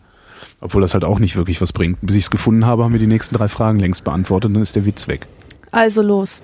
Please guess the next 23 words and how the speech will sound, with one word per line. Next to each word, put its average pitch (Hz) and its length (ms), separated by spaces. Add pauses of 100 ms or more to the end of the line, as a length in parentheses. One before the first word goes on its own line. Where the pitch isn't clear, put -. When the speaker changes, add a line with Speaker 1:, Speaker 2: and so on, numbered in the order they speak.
Speaker 2:
weiter 196 400
geht's. 180 380 (960)
Speaker 1:
Der 170 100
Thomas 185 760
fragt, 101 400
was 151 280
war 147 160
das 143 200
Thema 202 400
eurer 123 340
ersten 208 440
Facharbeit 110 760
und 113 100
habt 139 140
ihr 143 40
diese 135 160
kurzfristig 190 540
oder 151 140
rechtzeitig 104 420
begonnen 92 300
zu - 100
schreiben? 90 480 (580)
Speaker 2:
Was, - 240